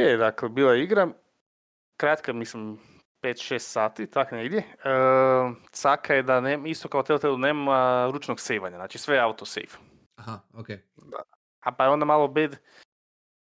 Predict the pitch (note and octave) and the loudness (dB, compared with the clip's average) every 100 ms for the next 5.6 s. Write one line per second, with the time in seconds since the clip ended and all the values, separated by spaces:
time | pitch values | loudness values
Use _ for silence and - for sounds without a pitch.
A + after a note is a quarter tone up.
0 | _ - B2+ C#3 F3 - D#3 D3+ E3 D3+ | _ -12 -6 -4 -4 0 0 0 -4 -6
1 | C3+ - - - _ _ _ _ C#3+ C#3+ | -8 -14 -20 -20 _ _ _ _ -2 -2
2 | - - C3 - C3+ E3+ E3 D3 D3 C#3+ | -4 -8 -8 -6 -6 -4 -4 -2 0 0
3 | C#3 C#3+ C3+ C3 B2 - _ _ - C#3+ | 0 0 2 2 2 -4 _ _ -4 -4
4 | - B2+ A#2 A2+ - A2+ G#2 - G#3 _ | -2 -2 -2 -4 -6 -8 -8 -8 -8 _
5 | _ _ _ _ C3 | _ _ _ _ -2